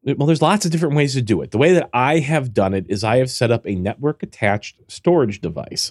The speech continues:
a nas, and I have placed hard drives into this nas. And then I have configured the nas such that I am able to access it from outside of my local network. Um,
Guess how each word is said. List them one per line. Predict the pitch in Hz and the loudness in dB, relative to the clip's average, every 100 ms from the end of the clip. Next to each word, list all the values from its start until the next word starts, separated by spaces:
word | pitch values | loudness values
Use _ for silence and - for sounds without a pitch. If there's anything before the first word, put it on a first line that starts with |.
| - | -4
a | |
nas, | 104 113 110 78 - - - - - - _ _ - | -2 0 -2 -4 -10 -10 -10 -16 -20 -20 _ _ -4
and | 101 | 0
I | 104 | 2
have | 107 104 | 2 0
placed | - 156 151 | -2 -2 -2
hard | - 135 131 135 | -2 0 0 0
drives | 117 95 95 120 | 0 0 -2 -6
into | 104 101 | -6 -6
this | 82 76 - | -8 -10 -10
nas. | 73 65 151 - - _ - - | -12 -10 -10 -10 -18 _ -10 2
And | 131 | 4
then | |
I | 151 147 | 4 2
have | 139 - | 0 -2
configured | 135 117 _ 240 277 180 139 87 | -4 -4 _ 2 4 4 4 2
the | 90 | -2
nas | 87 73 87 - | -4 -6 -8 -6
such | - 165 - - | 0 0 0 -2
that | 107 98 - | 2 2 0
I | 110 | 0
am | 110 107 | 0 0
able | 101 120 117 117 | 2 2 0 -2
to | 117 - | -6 -2
access | 117 147 - 107 - | -2 0 0 -2 0
it | 107 | -6
from | 104 107 | -6 -6
outside | 120 117 - 113 104 | -4 -4 0 2 2
of | 98 | 2
my | 98 | -2
local | 90 87 87 | 0 -2 -2
network. | 80 64 - - _ _ - - _ - - - - | -10 -10 -16 -20 _ _ -20 -20 _ -18 -16 -16 -6
Um, | - 92 90 | 0 2 2